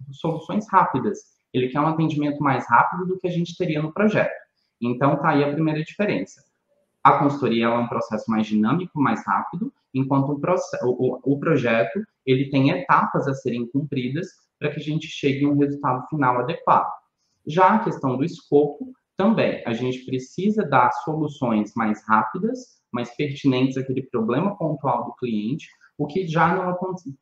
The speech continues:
já não acontece tanto no projeto, porque o projeto passa pelas, pelo entendimento das necessidades do cliente,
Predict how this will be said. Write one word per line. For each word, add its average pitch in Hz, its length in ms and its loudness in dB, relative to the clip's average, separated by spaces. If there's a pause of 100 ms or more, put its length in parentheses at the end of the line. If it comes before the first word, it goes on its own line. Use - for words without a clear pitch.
(100)
já 160 260 2
não 175 160 2
acontece 175 520 -4
tanto 165 260 0
no 170 140 -4
projeto, 175 520 2 (440)
porque 139 180 -2
o 180 120 0
projeto 135 720 0 (440)
passa 123 400 4
pelas, 131 320 2 (420)
pelo 139 160 4
entendimento 143 520 2
das 180 140 -2
necessidades 139 640 -2
do 123 140 -8
cliente, 127 540 -4